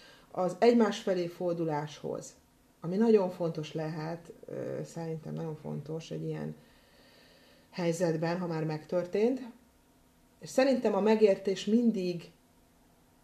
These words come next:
úgynevezett, vagy úgy szoktam nevezni, hogy az előszobája a későbbieknek. Nem tudunk addig a szobába belépni, amíg az előszobába nem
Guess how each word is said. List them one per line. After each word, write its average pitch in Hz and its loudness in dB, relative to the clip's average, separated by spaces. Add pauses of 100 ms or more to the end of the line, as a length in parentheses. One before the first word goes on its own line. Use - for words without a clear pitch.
úgynevezett, 185 -4 (280)
vagy 160 -10
úgy 202 -4
szoktam 180 -6
nevezni, 185 -2
hogy 185 -2
az 185 -4
előszobája 165 2
a 151 -10
későbbieknek. 151 -10 (500)
Nem 269 0
tudunk 254 6
addig 214 4
a 196 0
szobába 185 -4
belépni, 175 -4
amíg 180 -4
az 185 -4
előszobába 170 -4
nem 175 -6